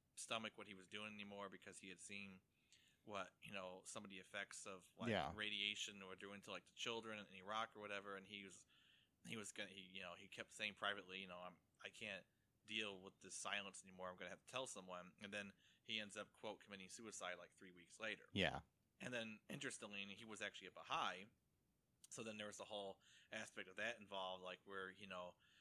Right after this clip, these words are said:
Speaker 1: <clears throat> you know, because he wasn't, like, really involved in politics, you know, maybe he's, I don't know, like, 'cause there, 'cause
Speaker 2: Yeah.
Speaker 1: there's the whole, like
Speaker 2: Baha'i, Baha'i, the Baha'i faith is a religion, by the way, in case you
Speaker 1: Oh, yeah.
Speaker 2: aren't, aren't aware of that if you're listening here.
Speaker 1: And,
Speaker 2: Um,
Speaker 1: like,
Speaker 2: yeah.
Speaker 1: even though it's, like, non-political,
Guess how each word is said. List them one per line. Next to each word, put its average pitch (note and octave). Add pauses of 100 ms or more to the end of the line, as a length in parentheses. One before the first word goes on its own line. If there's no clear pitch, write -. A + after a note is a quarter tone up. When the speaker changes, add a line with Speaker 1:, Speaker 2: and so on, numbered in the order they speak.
(380)
Speaker 1:
<clears throat> -
you A#2+
know, G2
because G#2
he G#2+
wasn't, G2+
like, F#2+
really G2
involved F2+
in - (120)
politics, G2+ (640)
you G#2
know, F#2
maybe F#2
he's, F2+
I A2
don't G#2
know, F2+
like, F#2+ (120)
'cause A#2+
there, C3
'cause -
Speaker 2:
Yeah. G#2+
Speaker 1:
there's F2
the D#3
whole, F#3+
like C#3+ (300)
Speaker 2:
Baha'i, A2+
Baha'i, B2+
the A#2+
Baha'i A#2+
faith F2+
is E2
a E2+
religion, D#2+
by D#2
the D#2
way, E2
in D#2+
case D#2+
you C#3+
Speaker 1:
Oh, C3+
yeah. A#2
Speaker 2:
aren't, F2+
aren't F#2+ (220)
aware F#2
of E2+
that E2+
if D#2+
you're F2+
listening E2
here. D#2+ (280)
Speaker 1:
And, C#3
Speaker 2:
Um, C#3
Speaker 1:
like, B2+
Speaker 2:
yeah. -
Speaker 1:
even D3
though C3+
it's, A#2+
like, A#2+
non-political, A2+